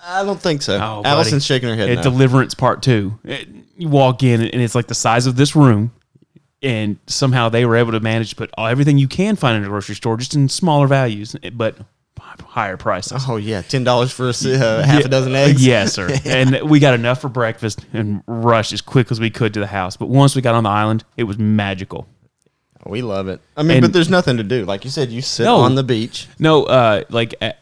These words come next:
Speaker 2: Al had suggested a pizza place, which is closed because one of the, uh, employees tested positive
Speaker 1: Mm-hmm.
Speaker 2: for the covid.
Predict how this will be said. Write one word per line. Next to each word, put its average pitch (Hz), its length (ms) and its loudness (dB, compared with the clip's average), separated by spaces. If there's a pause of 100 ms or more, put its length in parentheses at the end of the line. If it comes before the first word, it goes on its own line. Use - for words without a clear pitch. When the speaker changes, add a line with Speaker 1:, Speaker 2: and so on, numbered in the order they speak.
(100)
Speaker 2:
Al 120 260 2
had 117 160 0
suggested 113 460 -2
a 104 60 -6
pizza 143 280 -2
place, 120 400 0
which 113 140 -6
is 98 80 -8
closed 143 420 4
because 110 300 -2
one 110 180 0
of 101 80 -2
the, 101 580 -2
uh, 98 300 -4
employees 110 500 0
tested 107 300 -6
positive 107 560 -4 (520)
Speaker 1:
Mm-hmm. 95 240 -16 (280)
Speaker 2:
for 110 240 0
the 113 80 -2
covid. 110 420 2